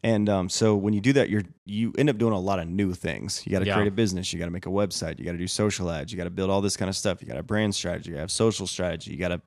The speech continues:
Speaker 1: figure out your stuff with the I R S. You gotta figure out your financial
Speaker 2: Yeah.
Speaker 1: stuff. You gotta do your performance,
Speaker 2: It never
Speaker 1: right?
Speaker 2: ends.
Speaker 1: It never ends. There's just stuff and stuff and stuff and stuff. So you're doing a lot of new things.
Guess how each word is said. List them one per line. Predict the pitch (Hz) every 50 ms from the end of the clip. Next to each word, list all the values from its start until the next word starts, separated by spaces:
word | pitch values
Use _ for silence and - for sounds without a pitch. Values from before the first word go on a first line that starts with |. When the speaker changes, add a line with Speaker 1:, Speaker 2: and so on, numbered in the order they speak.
| - -
Speaker 1:
figure | - 101 95 104
out | 90
your | 60
stuff | - - 95 85
with | -
the | - -
I | 92
R | 92 90 92 101
S. | 110 101 92 - -
You | -
gotta | - - 95
figure | - - 90 87
out | 82
your | 76 87
financial | 90 95 98 90 90 90 90 90
Speaker 2:
Yeah. | 87
Speaker 1:
stuff. | 82 82 - 85 82 - -
You |
gotta | 76 87 95
do | 92
your | 95 92
performance, | 92 - 101 98 - - 113 117 110 95 87 - - 85
Speaker 2:
It |
never | 87 95 95 90 87
Speaker 1:
right? | 87 87 85
Speaker 2:
ends. | 82 82 - - - -
Speaker 1:
It | - 117 123
never | 131 139 127 120 120
ends. | 110 95 92 87
There's | 95 95 87 76
just | 82 - - - _ -
stuff | - - 117 110 101 -
and | - 87 90
stuff | - - 98 92 -
and | - 85
stuff | - - 87 82 -
and | - -
stuff. | - - 90 85 - - - - - -
So | - - 123
you're | 123 120
doing | 104 139 156 156
a | 131
lot | 107 113 110
of | 104 98
new | 101 104 98
things. | 95 - - 117 113 101 87 - -